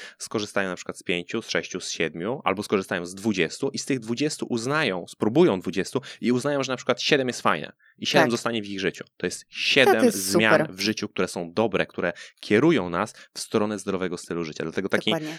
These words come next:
Speaker 1: e, pomysł, e, wyzwaniowy, ale na trochę innych zasadach.
Speaker 2: Wyzwaniowo-inspiracyjny.
Speaker 1: Wyzwaniowo-inspiracyjny. Będzie u nas na grupie i,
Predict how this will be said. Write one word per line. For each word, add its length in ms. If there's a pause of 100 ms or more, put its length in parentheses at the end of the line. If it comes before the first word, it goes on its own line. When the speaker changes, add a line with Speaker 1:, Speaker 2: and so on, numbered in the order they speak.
Speaker 1:
e, 340
pomysł, 400
e, 480
wyzwaniowy, 580
ale 160
na 320
trochę 240
innych 300
zasadach. 540
Speaker 2:
Wyzwaniowo-inspiracyjny. 1160 (100)
Speaker 1:
Wyzwaniowo-inspiracyjny. 1300 (320)
Będzie 280
u 80
nas 280
na 200
grupie 380
i, 460